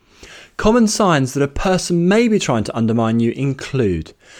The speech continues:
firstly, a not sharing information with you, you know, such as meeting invites to make you look poor or unprofessional. You know, secondly, telling you incorrect information or suggesting detrimental courses of action.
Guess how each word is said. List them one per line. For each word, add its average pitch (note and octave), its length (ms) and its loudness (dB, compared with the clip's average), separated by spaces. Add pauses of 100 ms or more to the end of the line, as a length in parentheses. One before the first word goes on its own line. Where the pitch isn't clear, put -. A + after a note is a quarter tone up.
(180)
firstly, G3 380 0
a E3 120 4
not G3+ 360 0
sharing E3+ 340 2
information C#3 580 -2
with F3+ 240 2
you, F#2+ 140 0
you D#2+ 60 -8 (240)
know, F3 60 -4
such - 320 -4
as D#3 100 -4
meeting F3+ 360 0
invites A2 400 -2
to C#3+ 100 -4
make C#3+ 220 -4
you D3+ 80 2
look - 260 2
poor D3 380 4
or B2 260 -2
unprofessional. A2 840 -4 (580)
You - 460 -20
know, - 60 -4
secondly, D3+ 440 -2
telling G3+ 380 0
you C#3+ 200 0
incorrect G#3 540 0
information C3 640 -2 (220)
or G#3+ 120 0
suggesting F#3 720 -2
detrimental D#3+ 640 0
courses G2+ 400 -4
of F#2+ 80 -6
action. F2 520 -8